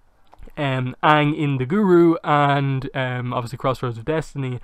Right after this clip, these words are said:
but also, um, Korra in Light in the Dark, they are both basically in space, walking along a path of light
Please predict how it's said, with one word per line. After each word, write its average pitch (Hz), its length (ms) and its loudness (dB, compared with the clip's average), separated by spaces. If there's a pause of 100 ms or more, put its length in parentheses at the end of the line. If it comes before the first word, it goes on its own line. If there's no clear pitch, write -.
(380)
but 151 140 -2
also, 160 800 4
um, 139 720 -4 (120)
Korra 165 640 4 (200)
in 143 360 0
Light 143 220 2
in 143 80 -2
the 127 80 -2
Dark, - 460 4 (640)
they 185 200 4
are 185 120 4
both 214 320 2
basically 160 560 -2 (200)
in 180 300 2
space, - 680 -2
walking 156 560 0
along 139 360 2
a 127 60 -6
path - 420 2
of 127 120 -4
light 127 340 -4